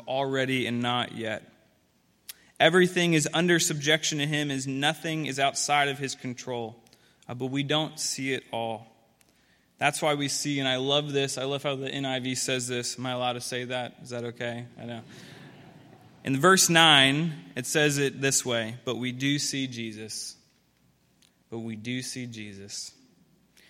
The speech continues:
And we see Jesus who has suffered death on our behalf. We see Jesus who is crowned with glory and honor. Uh, quickly now, we'll go through the three reasons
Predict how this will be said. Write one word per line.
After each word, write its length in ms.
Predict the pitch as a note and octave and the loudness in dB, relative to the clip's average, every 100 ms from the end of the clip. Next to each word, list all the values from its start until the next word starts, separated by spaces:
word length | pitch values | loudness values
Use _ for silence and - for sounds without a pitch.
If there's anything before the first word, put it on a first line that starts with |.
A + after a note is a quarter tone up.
| _ | _
And 100 | C3+ | -2
we 120 | C#3+ D#3 | 0 2
see 220 | - F#3 | 2 2
Jesus 500 | D3 E3 F#3 F3 D#3+ | 4 6 6 6 4
who 100 | E3 | 2
has 200 | C#3+ - | 4 4
suffered 480 | E3 E3 E3 D3 C3+ | 4 4 0 -2 4
death 300 | D3+ D#3 - | 4 4 2
on 140 | C#3 | 0
our 140 | C3+ C3 | 2 0
behalf. 640 | C3 B2+ B2 A#2 - - _ _ - - - | -2 -2 -2 -2 -8 -18 _ _ -20 -16 -2
We 180 | F#3+ | 2
see 240 | G3+ A3 F3 | 2 2 0
Jesus 540 | D3 F#3 G3+ F#3 F3 | 2 4 6 4 4
who 100 | F3+ | 2
is 120 | D3+ | 0
crowned 600 | - - E3 F3 F#3 F#3 | 0 2 4 6 4 0
with 200 | D#3+ C#3+ | -2 -4
glory 800 | - D3+ D#3+ F3 F#3 F#3 F#3+ F#3+ F#3 - - | -4 -2 0 2 2 2 2 -2 -10 -20 -12
and 220 | - C3 A#2+ - | -4 -4 -4 -2
honor. 420 | C#3 D3 B2 A2 - - _ _ _ _ - - _ | 2 2 0 -4 -14 -20 _ _ _ _ -20 -20 _
Uh, 300 | B2 B2 A#2+ - | 0 2 2 0
quickly 360 | - F3 E3 D#3 | 2 2 2 2
now, 220 | D3 D3+ | 4 4
we'll 140 | D3+ | 2
go 360 | D3 D3 D3+ D#3 | 4 6 6 4
through 200 | D3+ D3+ | 0 -4
the 80 | C3+ | -6
three 340 | - D#3+ D3+ | -6 -4 -4
reasons 580 | C#3+ D3 C3 A#2+ A#2 | -2 -2 -2 -4 -6